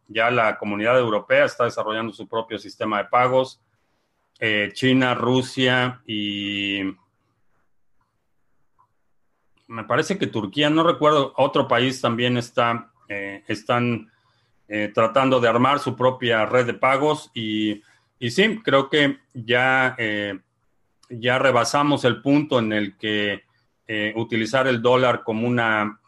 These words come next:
como un arma de presión política y la hegemonía del dólar como una, eh,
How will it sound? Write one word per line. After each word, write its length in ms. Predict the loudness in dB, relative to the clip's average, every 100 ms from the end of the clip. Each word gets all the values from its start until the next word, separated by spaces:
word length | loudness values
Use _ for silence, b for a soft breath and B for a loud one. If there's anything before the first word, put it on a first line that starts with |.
| -10
como 220 | -2 2
un 160 | 2 2
arma 520 | 0 2 0 -2 -6
de 240 | -14 -10 -8
presión 540 | -6 -8 -2 0 0
política 800 | -2 -2 -2 -6 -4 -2 -2 -4 _ _ _ _
y 360 | -12 -8 -4 -2
la 100 | 0
hegemonía 840 | -2 -2 -2 -2 0 2 0 -2 -8
del 440 | -18 -8 -6 -6 0
dólar 460 | 2 4 2 -2 -6
como 640 | -10 -8 -6 -6 -6 -8 b b b _
una, 580 | -8 -2 0 0 0 -2 -10 _
eh, 720 | -10 -8 -6 -6 -6 -8 -10